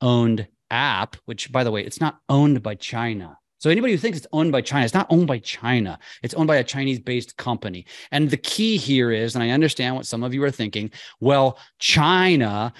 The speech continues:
has the ability in their country to go in and, and basically request any data that they want from a Chinese-based company. TikTok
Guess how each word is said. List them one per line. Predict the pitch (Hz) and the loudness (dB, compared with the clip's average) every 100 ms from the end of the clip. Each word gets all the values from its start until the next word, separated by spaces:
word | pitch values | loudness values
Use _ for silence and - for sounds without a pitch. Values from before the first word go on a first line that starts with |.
| - | -6
has | 139 143 135 | -2 0 0
the | 139 135 | 0 2
ability | 120 107 156 190 139 117 123 | 2 4 6 6 4 2 0
in | 139 139 | 4 4
their | 123 147 185 | 6 4 2
country | - 165 160 - 113 107 107 - _ | 0 -2 -2 -4 -6 -6 -8 -14 _
to | 147 | -4
go | 107 - 147 156 160 | -4 0 4 4 4
in | 127 117 117 | 2 0 -2
and, | 117 117 | -2 -2
and | 131 120 | 0 2
basically | 143 156 160 151 | 2 0 -2 -4
request | 139 139 - 123 123 - | -4 -4 -2 0 -2 -6
any | 139 139 | -6 -6
data | 117 110 120 123 | -2 -2 0 -2
that | 120 | -4
they | 127 | -6
want | 113 107 110 - | -6 -6 -8 -6
from | 131 | -6
a | 123 | -6
Chinese-based | - 104 104 107 117 107 - | -4 -4 -4 -6 -6 -6 -2
company. | 156 160 104 78 - - - - _ _ | 0 0 -2 -10 -16 -20 -20 -20 _ _
TikTok | - 180 208 - 143 117 117 117 | -2 0 0 -2 0 2 2 -2